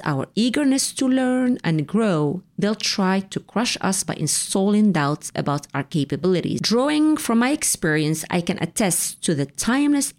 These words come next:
adage that lying down with dogs will leave you with fleas. As individuals, we all have standards and aspirations. But when we find ourselves among people or with a partner who falls short of these benchmarks,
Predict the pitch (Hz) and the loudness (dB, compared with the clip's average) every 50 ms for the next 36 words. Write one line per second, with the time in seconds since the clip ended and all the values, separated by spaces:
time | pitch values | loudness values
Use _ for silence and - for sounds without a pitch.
0 | _ - - 220 226 - 180 156 - - - - - - - - 156 139 - - | _ -4 -2 0 0 0 0 0 -2 -2 -4 -6 -6 -6 -6 -4 -4 -4 -4 -2
1 | 147 151 160 190 220 247 254 262 247 254 247 240 240 247 247 247 254 233 185 170 | 0 2 2 2 4 4 4 4 4 4 2 2 2 4 4 4 4 2 2 2
2 | 170 151 143 143 143 139 156 147 - - - - - 156 151 151 151 147 165 190 | 2 2 2 2 0 0 -2 -4 -4 -6 -6 -4 -2 0 0 0 2 2 2 2
3 | 214 202 196 214 233 240 233 202 - - - - - 160 139 131 101 - - - | 2 2 4 4 4 4 4 2 2 -2 -6 -8 -4 -2 -2 -2 -2 -2 -4 -8
4 | - _ _ - 214 196 247 254 247 220 226 262 311 311 302 - 185 160 156 - | -10 _ _ 0 2 2 4 4 4 4 4 2 2 0 0 0 -2 0 0 -2
5 | - - - - - - 165 170 185 - - - 208 220 240 240 240 247 247 214 | -2 -4 -4 -2 -2 0 0 0 0 -2 -4 -4 -2 0 2 2 2 2 0 0
6 | - - 185 180 185 180 180 - - - - - - 202 202 202 220 202 147 123 | 0 0 0 2 2 2 0 0 -2 -4 -4 -2 0 2 4 4 4 4 2 2
7 | 98 - - 156 151 - - - 180 190 220 - - - 214 180 180 175 180 175 | -2 -2 -4 -4 -4 -4 -4 -2 -2 0 0 -2 -2 0 0 2 2 2 2 0
8 | - - 156 127 120 - - - - - - - - _ - 226 226 240 277 294 | 0 0 0 0 -2 -2 -4 -4 -6 -6 -6 -10 -6 _ -2 0 2 2 4 4
9 | 311 330 311 - - 311 320 320 311 320 320 311 - - 311 285 262 269 269 269 | 4 4 2 2 0 0 2 2 2 2 2 0 0 0 0 0 0 2 2 2
10 | 269 269 269 - - - 285 294 302 - 190 175 170 - - 175 175 185 165 180 | 2 2 0 -2 0 2 2 2 2 2 0 0 0 2 2 2 2 2 2 0
11 | 170 - - 285 339 370 - - 160 139 139 147 156 - - - 160 165 - - | -2 -2 0 0 0 0 0 -2 -2 0 0 -2 -4 -4 -4 -4 -2 -2 -2 0
12 | - - 240 233 247 - - 220 202 196 160 170 196 214 202 - - - - 214 | 0 0 0 0 0 0 0 0 0 0 2 2 2 2 2 0 -2 -2 0 2
13 | 247 262 - - - 175 143 127 - - - - - - - - - - | 2 2 0 0 0 0 0 0 -2 -6 -6 -6 -4 -4 -2 -2 -4 -6